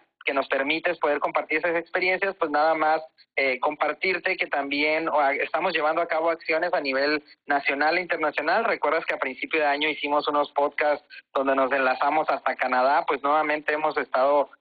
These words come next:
estamos regresando a, a ciudades del norte de Estados Unidos, de Canadá y diferentes ciudades que vamos a estar visitando ahora, porque pues queremos llegar a más personas, queremos llegar a, a, a más agencias, sobre todo, que es lo que estamos visitando, agencias de viajes,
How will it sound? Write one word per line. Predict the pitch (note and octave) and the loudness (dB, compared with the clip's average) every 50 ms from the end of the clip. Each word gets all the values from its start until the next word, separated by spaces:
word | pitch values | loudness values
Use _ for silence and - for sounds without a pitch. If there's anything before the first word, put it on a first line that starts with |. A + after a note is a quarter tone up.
| _ _ - | _ _ -6
estamos | - C#3 - D#3 D#3+ F3+ F3 D#3+ | -4 -2 -2 0 0 0 2 2
regresando | E3+ E3 D3 C#3 C3+ - D3+ D#3 E3 E3+ E3+ E3 | 2 2 2 0 0 0 0 0 2 2 2 4
a, | D#3 C#3 D3 C#3 C3+ C3+ C3+ | 4 4 4 4 4 4 4
a | C3 - | 2 0
ciudades | - D3 C#3 C#3 C#3+ D#3 E3 D#3 | -2 -2 0 2 2 2 0 0
del | D3 C#3 C#3 | -2 -2 -2
norte | C#3 D3 D3 - - D#3+ | 0 0 0 0 0 -2
de | D3+ | -2
Estados | - - D3+ D#3+ D#3 - | 0 0 0 0 -2 -4
Unidos, | C#3+ C#3+ D3+ D#3 D#3+ D#3 D#3 D#3+ D#3+ - - - - _ _ - | -6 -4 -4 -2 0 2 2 2 0 -2 -6 -20 -20 _ _ -4
de | B2 | -2
Canadá | - C3 B2+ B2+ C3 C3+ C#3+ D3 D#3 D#3+ D#3+ D3+ | -2 0 0 2 2 4 4 4 4 4 2 2
y | D3+ | 0
diferentes | C#3+ C#3 C3+ C3+ C3 C#3 C#3 - D#3+ - | -2 -2 -2 -2 -2 -2 -2 -4 -6 -4
ciudades | - C#3 C3+ C3+ D3 D3+ - | 0 2 2 2 2 0 0
que | - C3 | -2 0
vamos | B2+ C#3+ D3 D3 | 0 0 0 0
a | C#3 | 0
estar | - C3 C3 C#3+ | 0 0 0 0
visitando | D3 - - B2 - B2+ C3 C3 C3+ C3+ | -2 -6 -8 -4 -2 -2 0 2 2 4
ahora, | C3+ C#3 D3 D3+ D#3 E3+ F#3 - _ - - _ _ - | 4 4 4 4 4 2 0 -2 _ -14 -20 _ _ -2
porque | E3+ F3 F3 E3+ - F#3 F#3 | 0 0 0 0 -2 -2 -2
pues | - - E3 D3+ - | 0 0 -2 -2 0
queremos | - D3+ D#3 D#3 E3 E3+ F3 D#3+ - | -2 0 0 2 2 2 0 0 0
llegar | D#3+ D3 C#3 C#3+ D3 D#3 | -2 0 2 2 2 2
a | D#3 D#3 | 2 2
más | D#3 D3+ D3+ D3 - | 2 2 0 0 -2
personas, | - - D3 C#3+ - D#3+ D#3 D#3+ F3 F#3 - | -4 -4 -4 -2 0 0 2 2 2 0 0
queremos | - C#3+ C3 C3+ C#3+ D3 C#3 | 0 -2 -2 0 0 0 0
llegar | C#3+ C3 B2+ C3+ C#3 | 2 2 2 4 4
a, | C#3+ C#3 C3+ | 4 4 4
a, | A#2 B2+ C3 B2 A#2+ A#2+ A2 - A#2 A#2+ | 4 4 4 4 4 4 4 4 4 2
a | A#2 | 2
más | A#2 B2+ C3 C3 C3+ - - _ - _ _ - | 2 2 4 2 2 0 -4 _ -20 _ _ -4
agencias, | C3+ C3 B2+ - E3+ F3 F3 E3+ E3+ E3+ E3+ F#3+ F#3 | -2 -2 0 0 -2 -2 -4 -2 0 0 0 0 0
sobre | - D#3 C3+ B2+ | 0 0 0 0
todo, | B2 - - D3 D3 D#3 - | -2 0 0 2 2 2 0
que | - C#3 B2+ | 0 -2 -2
es | - | -2
lo | D3 C#3 | -4 -4
que | - B2+ | -4 -4
estamos | - C3 C3+ C#3 C#3 | -4 -2 -2 -2 -2
visitando, | C3+ B2 B2+ B2 C3 C#3 D3 | -4 -4 -2 0 0 2 0
agencias | C#3+ - C#3+ C3+ - D3+ C#3+ | 0 -2 -4 -4 -2 -2 0
de | D#3+ D3+ | 0 2
viajes, | D3+ D3+ D3+ - E3+ E3+ E3 | 2 2 0 0 -2 -4 -6